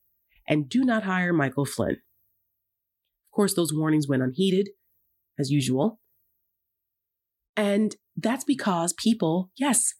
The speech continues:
multiple people in different intelligence capacities unmasked conversations Michael Flynn was having because they were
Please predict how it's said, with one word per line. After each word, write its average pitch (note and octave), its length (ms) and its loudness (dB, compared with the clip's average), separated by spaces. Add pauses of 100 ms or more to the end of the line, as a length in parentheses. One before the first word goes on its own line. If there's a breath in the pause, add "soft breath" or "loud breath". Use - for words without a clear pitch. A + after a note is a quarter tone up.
(380)
multiple G#3 520 -2
people D#3 560 -2 (300)
in E3+ 180 0
different G#3+ 400 -2 (100)
intelligence F3+ 500 0
capacities C#3 680 -2 (340 soft breath)
unmasked F#3 640 0
conversations D#3+ 760 0
Michael D3+ 300 -2
Flynn A3+ 160 2
was B3 120 0
having C#3 340 -2 (140)
because A#3 440 -2
they B3 140 0
were A3 260 0